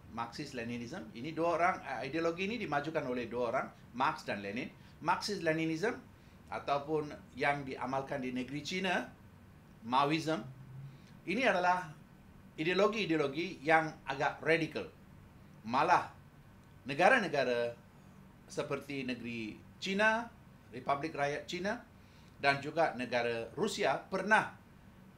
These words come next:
menganjur beberapa perger-, pergerakan bawah tanah, uh, pe-,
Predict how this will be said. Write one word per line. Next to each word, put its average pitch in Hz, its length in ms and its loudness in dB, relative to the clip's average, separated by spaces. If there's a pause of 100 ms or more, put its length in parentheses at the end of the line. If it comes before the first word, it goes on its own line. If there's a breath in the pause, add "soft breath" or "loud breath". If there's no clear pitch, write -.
(100)
menganjur 202 720 2 (160)
beberapa 143 480 2
perger-, 151 480 -2 (160)
pergerakan 160 640 2
bawah 135 240 4
tanah, 143 320 2 (960)
uh, 95 640 -8 (160)
pe-, 139 240 -2